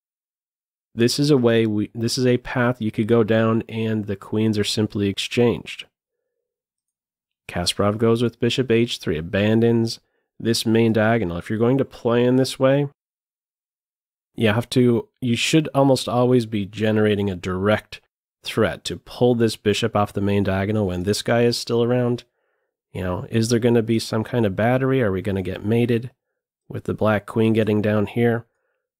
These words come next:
Okay, not so fast. There is this direct threat with bishop to h three, and black gets out of this check, knight h six. Any knight move in this position, there would be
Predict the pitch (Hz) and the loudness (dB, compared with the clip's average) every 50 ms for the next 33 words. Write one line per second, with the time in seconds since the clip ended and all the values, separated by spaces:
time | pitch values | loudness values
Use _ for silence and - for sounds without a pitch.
0 | _ _ - 110 110 - - - 62 53 - _ _ _ _ _ _ _ - - | _ _ -2 -2 -2 0 -2 -8 -10 -12 -14 _ _ _ _ _ _ _ -4 0
1 | 107 117 120 - - 117 104 - - 92 82 80 76 - - - - - 98 107 | 2 2 2 2 2 0 0 0 -2 -6 -6 -6 -6 -8 -10 -10 -4 0 0 2
2 | 110 107 104 - 101 95 - - 110 113 92 90 92 101 113 131 - _ - - | 2 0 0 -2 -4 -4 -4 -6 -8 -6 -4 -2 0 2 2 2 0 _ -18 -20
3 | - _ _ _ _ _ _ _ - - - - - 170 156 107 - - _ _ | -20 _ _ _ _ _ _ _ -20 -18 -10 -2 0 2 2 2 0 -4 _ _
4 | _ _ _ _ _ - 107 - - - 95 90 - - - - - 82 82 87 | _ _ _ _ _ -8 -8 -8 -6 -4 -4 -4 -4 -4 -6 -6 -6 -6 -4 -4
5 | 85 - - - - - - 92 95 104 107 104 98 92 101 101 110 123 131 - | -4 -4 -6 -6 -6 -4 -2 0 2 2 2 2 2 2 2 2 2 2 0 -4
6 | - - - 127 120 - - - _ _ - - 135 147 143 120 104 101 107 117 | -6 -4 -2 -2 -2 -2 -4 -14 _ _ -2 0 0 2 2 2 0 0 -2 -6
7 | - _ _ _ _ _ _ _ _ _ _ _ _ - - 110 104 107 113 113 | -12 _ _ _ _ _ _ _ _ _ _ _ _ -8 -6 -4 -2 0 0 0
8 | 110 - - - - - - 139 95 - - - - 95 98 101 95 98 95 92 | 0 -2 -6 -6 -4 0 0 0 0 0 -4 -8 -6 -4 -2 0 0 0 0 -2
9 | - - - - 113 90 - _ - - - - - _ _ _ _ _ _ _ | -4 -6 -4 -4 -4 -4 -6 _ -16 -16 -16 -16 -18 _ _ _ _ _ _ _
10 | _ _ _ _ _ _ - - 110 117 120 120 117 113 113 110 104 - 110 113 | _ _ _ _ _ _ -4 0 2 4 4 4 4 4 2 2 2 0 0 0
11 | 113 110 104 104 101 113 139 - - - 104 92 95 95 - - 120 135 151 156 | 0 0 0 0 0 0 0 -2 -2 -4 -2 -2 -2 -2 -2 0 0 0 -2 -4
12 | - _ _ _ _ _ _ _ _ _ _ _ - - 113 110 107 101 104 101 | -6 _ _ _ _ _ _ _ _ _ _ _ -18 -12 -8 -6 -2 0 2 2
13 | 101 101 101 95 104 101 95 95 95 92 98 - | 2 2 0 0 -2 -2 -2 -2 -2 -4 -6 -8